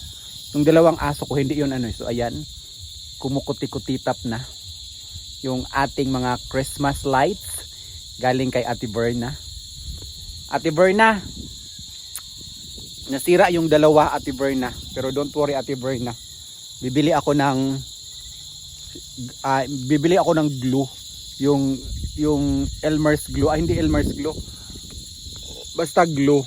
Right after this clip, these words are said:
Para anuhin ko yun. Ah, tawag doon. Ayusin. Kasi maayos pa yun.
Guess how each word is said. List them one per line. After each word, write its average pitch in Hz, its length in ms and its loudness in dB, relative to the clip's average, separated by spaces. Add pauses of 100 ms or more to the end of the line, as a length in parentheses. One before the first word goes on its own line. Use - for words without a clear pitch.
(1200)
Para 139 400 4
anuhin 139 320 0
ko 135 80 -4
yun. 123 320 0 (1500)
Ah, 127 400 2 (1200)
tawag 127 240 2
doon. 123 320 -4 (960)
Ayusin. 139 560 0
Kasi 143 240 -8
maayos 135 400 -4
pa 139 80 -6
yun. 135 160 -4